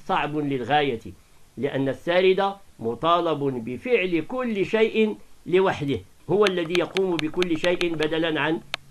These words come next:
شخصيته. الرؤية من خلف أيضًا نمط كلاسيكي في السرد، معنى نمط قديم، وهو من الأنماط الأولى التي عرفها الإنسان في سرد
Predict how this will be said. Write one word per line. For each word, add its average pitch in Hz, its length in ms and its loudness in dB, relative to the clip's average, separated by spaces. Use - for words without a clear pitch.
شخصيته. 151 640 -4
الرؤية 247 520 8
من 233 260 6
خلف 294 440 4
أيضًا 233 360 4
نمط 240 400 4
كلاسيكي 226 840 2
في 180 100 0
السرد، 143 340 0
معنى 175 360 2
نمط 214 340 2
قديم، 185 500 2
وهو 156 240 2
من 185 120 2
الأنماط 180 520 2
الأولى 226 340 0
التي 185 260 -2
عرفها 147 360 0
الإنسان 156 520 0
في 185 160 0
سرد 156 400 -2